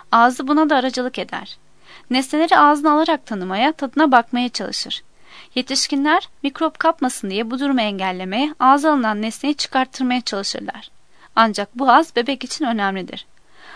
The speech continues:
Ağza alınabilecek nesne ve oyuncakları aralıklarla yıkayıp bir süre ağızda tutulmasına izin verilmelidir. Bu hazın doyurulamaması ya da aşırı doyurulması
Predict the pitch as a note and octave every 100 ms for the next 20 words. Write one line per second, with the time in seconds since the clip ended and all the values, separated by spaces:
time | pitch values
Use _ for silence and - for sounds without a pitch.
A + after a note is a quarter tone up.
0 | - B3 C#4 D#4 F4 E4 E4 D#4+ C#4+ A3
1 | A3 G#3+ - D4+ D4 A3 G#3 F#3+ - G3+
2 | - A#3 B3+ C4 C#4+ D#4 D4 A3+ - G3
3 | - D4 E4 - A#3+ A3 A#3 C#4 - -
4 | A3+ A3 - D4 C4 A3+ B3 G#3+ F#3 F#3
5 | F#3 G3 - - - - - - - -
6 | - - - - - - - - - -
7 | - C4+ D4+ D4 G#3 A3 G3+ G#3 G#3+ C4
8 | B3 G3+ - G3 G3 - G3+ - C#4 C4
9 | A#3 F3+ F#3 - C#4+